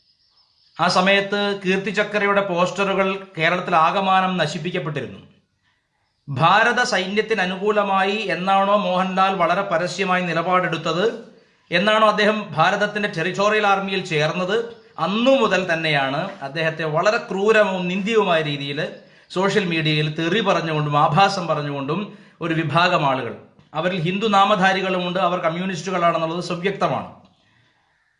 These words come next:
ഒരു വിഭാഗം ക്രിസ്ത്യൻ പെന്തക്കോസ്ത് ലോബിയും ഇതിന്റെ പിന്നിലുണ്ട്.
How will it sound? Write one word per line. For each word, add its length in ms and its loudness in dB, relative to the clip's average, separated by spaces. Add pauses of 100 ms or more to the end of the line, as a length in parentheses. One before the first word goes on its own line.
(140)
ഒരു 120 6
വിഭാഗം 500 4
ക്രിസ്ത്യൻ 540 -2 (680)
പെന്തക്കോസ്ത് 600 0
ലോബിയും 340 0
ഇതിന്റെ 300 -2
പിന്നിലുണ്ട്. 420 -4